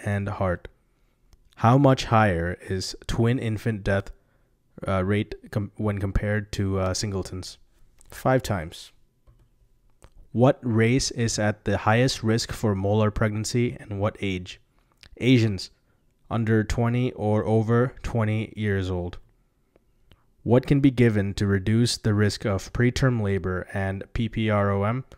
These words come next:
When should it be given? Seventeen alpha hydroxyprogesterone, and you give it sixteen to twenty weeks until thirty-six weeks.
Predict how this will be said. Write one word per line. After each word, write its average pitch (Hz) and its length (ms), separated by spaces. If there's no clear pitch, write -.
When 110 540
should 110 220
it 104 160
be 104 100
given? 92 360
Seventeen 123 480
alpha 117 520
hydroxyprogesterone, 110 1300
and 92 120
you 98 80
give 110 180
it 113 160
sixteen 123 380
to 107 60
twenty 113 340
weeks 107 400
until 113 600
thirty-six 104 460
weeks. 90 360